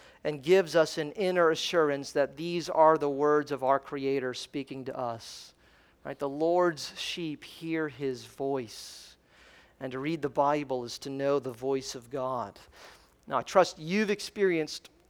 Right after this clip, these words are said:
what I'm talking about here, but that might not get me far in a conversation with somebody who doesn't see this as any different than, you know, the Mormons burning in the bosom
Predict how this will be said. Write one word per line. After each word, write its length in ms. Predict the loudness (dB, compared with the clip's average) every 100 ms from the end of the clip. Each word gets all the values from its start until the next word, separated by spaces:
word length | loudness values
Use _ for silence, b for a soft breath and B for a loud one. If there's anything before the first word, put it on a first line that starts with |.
| _ _
what 140 | -4
I'm 100 | -4
talking 300 | 4 6 6
about 300 | 2 -2 -4 _
here, 300 | -12 -10 -8
but 180 | -6 -8 B B B B
that 320 | 8 10 10
might 220 | 6 6 8
not 220 | 6 6
get 140 | 2
me 140 | 2 -4
far 480 | 2 6 10 10
in 60 | 8
a 60 | 4
conversation 720 | 2 2 2 0 0 -2 -6
with 120 | -6
somebody 400 | -4 2 2 2
who 80 | -2
doesn't 420 | 0 0 -2 -8 -16
see 220 | -4 0
this 220 | 0 0
as 140 | -2 -2
any 160 | -4
different 400 | -2 -2 -2 -4
than, 200 | -4 -4
you 120 | -6 -4
know, 120 | -4
the 120 | -4
Mormons 680 | -4 2 4 4 0 -4 -4
burning 400 | -2 0 -2 -6
in 80 |
the 80 | -8
bosom 560 | 0 0 2 -2 -4